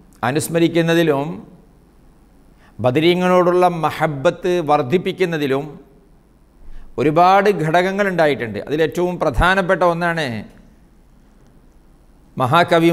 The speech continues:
മോയിൻകുട്ടി വൈദ്യരുടെ ബദർ പടപ്പാട്ട്. ബദർ പടപ്പാട്ട് ഒരു വലിയ സംഭവമാണ്. ബദർ ദിനം വരുമ്പോൾ മോയിൻകുട്ടി വൈദ്യരെ ഒന്ന് സ്മരിക്കാതെ,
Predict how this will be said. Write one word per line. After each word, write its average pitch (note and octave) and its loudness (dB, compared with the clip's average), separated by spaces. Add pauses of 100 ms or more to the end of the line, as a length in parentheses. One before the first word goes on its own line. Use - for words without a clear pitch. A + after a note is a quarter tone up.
മോയിൻകുട്ടി F3+ 2
വൈദ്യരുടെ D3 0 (760)
ബദർ C3 2
പടപ്പാട്ട്. D3 -4 (2500)
ബദർ A2 0
പടപ്പാട്ട് E3 0
ഒരു D#3+ -2
വലിയ E3 0 (120)
സംഭവമാണ്. E3 0 (1120)
ബദർ B2 4
ദിനം E3+ 2
വരുമ്പോൾ E3 4 (2250)
മോയിൻകുട്ടി F3+ 4
വൈദ്യരെ F3+ 4 (100)
ഒന്ന് F3+ -2
സ്മരിക്കാതെ, D#3+ 0